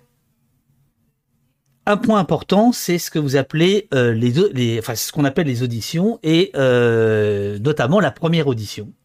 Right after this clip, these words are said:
euh, que des policiers, euh, Transmission Nationale. Merci, euh, Batman. Euh, Tran-, Transmission Nationale.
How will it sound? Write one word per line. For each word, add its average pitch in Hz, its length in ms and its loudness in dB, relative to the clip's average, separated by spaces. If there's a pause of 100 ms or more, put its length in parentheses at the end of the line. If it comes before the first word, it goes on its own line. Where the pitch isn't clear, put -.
(360)
euh, 113 240 0 (160)
que 175 240 2
des 135 160 -2
policiers, 139 640 0
euh, 104 540 -2
Transmission 170 420 -4
Nationale. 127 400 -2
Merci, 147 380 -4
euh, 135 80 2
Batman. 127 460 -2 (600)
Euh, 117 200 0
Tran-, 170 260 -6
Transmission 151 400 -6
Nationale. 120 320 -2